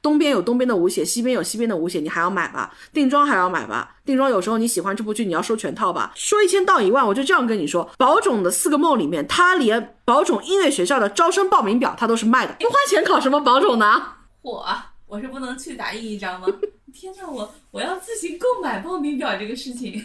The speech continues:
Speaker 1: 嗯，
Speaker 2: 还是挺震撼的。
Speaker 1: 所以你可以想见，剧团在赚钱这方面是真的，
Speaker 2: 嗯。
Speaker 1: 给你竖一个大拇指。我会建议大家，如果第一次去的话，你其实就收一本场刊，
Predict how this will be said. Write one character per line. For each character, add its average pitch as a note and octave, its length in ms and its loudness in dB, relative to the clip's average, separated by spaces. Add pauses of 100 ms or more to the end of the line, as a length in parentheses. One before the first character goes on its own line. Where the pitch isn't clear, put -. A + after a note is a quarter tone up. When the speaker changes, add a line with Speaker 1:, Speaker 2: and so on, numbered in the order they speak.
(140)
Speaker 1:
嗯， F3 380 -10 (260)
Speaker 2:
还 G#3 140 -10
是 G#3+ 80 -12
挺 G3+ 220 -14
震 G3 100 -14
撼 F#3 240 -14
的。 E3+ 80 -20 (260)
Speaker 1:
所 - 220 -4
以 G4 60 0
你 B3 160 0
可 A#3+ 100 -2
以 B3 100 0
想 F#3 240 -4
见， F3 320 -4 (160)
剧 - 160 -6
团 G3+ 240 -2
在 G3+ 280 -2
赚 G#3 260 -2
钱 C#3+ 260 -6
这 G3 140 -2
方 D3+ 200 -8
面 C3+ 220 -8 (320)
是 F#3+ 100 -14
真 F3 240 -4
的， D#3+ 100 -6
Speaker 2:
嗯。 - 120 -14 (480)
Speaker 1:
给 F#3 140 -4
你 G3 100 -4
竖 F3+ 200 -2
一 E3 40 -2
个 F3 80 -8
大 F3 200 -2
拇 D3 120 -12
指。 - 200 -12 (320)
我 F#3+ 100 0
会 D#4+ 120 2
建 D#4 240 0
议 C#4 100 2
大 B3+ 120 -2
家， C4+ 120 0
如 B3+ 100 -2
果 A#3 100 0
第 A#3 120 -6
一 C#4+ 40 -2
次 C#4+ 120 -4
去 - 160 -6
的 F3+ 100 -2
话， F3+ 220 -8
你 D#3+ 120 -4
其 F3 160 -8
实 A#3 140 -4
就 A#3 100 -2
收 C4+ 240 0
一 C4 60 -4
本 G3 180 -2
场 E3 220 -6
刊， A#3 380 -4